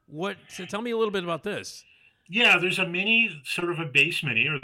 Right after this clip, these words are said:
Speaker 2: they call it the Mini Coupe or the Mini Hardtop, and that's the two-door Mini that I think most people think about.
Speaker 1: Yeah.
Speaker 2: And there's kind of a wagon, a really cool wagon, and, and that's called the, uh, the, the, um,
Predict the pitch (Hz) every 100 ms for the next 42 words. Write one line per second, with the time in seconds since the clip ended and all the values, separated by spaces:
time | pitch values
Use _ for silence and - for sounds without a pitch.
0 | 117 123 - 120 117 110 113 117 - 131
1 | 120 113 104 107 110 90 117 120 104 101
2 | 110 110 113 - 147 - 165 131 110 117
3 | 113 101 101 120 95 95 95 - 98 90
4 | - 117 110 101 82 85 - 147 160 151
5 | 113 139 - - 202 214 151 117 101 117
6 | 160 185 117 - - - 113 156 175 -
7 | - 156 147 104 95 117 - 80 76 _
8 | - - 113 110 110 117 107 110 123 -
9 | - 123 101 107 101 92 92 104 _ 113
10 | 98 92 82